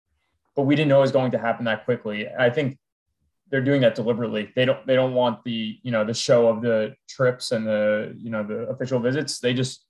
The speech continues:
wanna find a place that is suitable for them for their, potentially their last stop of their collegiate career. And so there's, you know, it goes under the radar, but I think it's pretty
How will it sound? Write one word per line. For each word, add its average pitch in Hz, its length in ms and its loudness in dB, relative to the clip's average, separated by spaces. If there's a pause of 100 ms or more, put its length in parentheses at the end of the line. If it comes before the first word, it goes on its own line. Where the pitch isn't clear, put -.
wanna 131 260 2
find 127 200 0
a - 20 -4
place 131 360 0
that 117 220 4
is 117 160 -8
suitable 135 360 -6
for 143 100 -4
them 143 220 2
for 127 140 -4
their, 113 300 -4 (840)
potentially 131 320 2
their 117 120 2
last 120 260 4
stop 113 240 2
of 120 60 -2
their 120 140 0
collegiate 123 400 -4
career. 123 340 0
And 107 160 -2
so 117 180 0
there's, 110 520 -2
you 120 100 -10
know, 107 160 -2 (220)
it 117 80 -8
goes 127 160 4
under 120 180 4
the 113 80 2
radar, 113 420 4
but 127 100 4
I 131 40 6
think 160 140 2
it's 123 80 -4
pretty 127 240 -2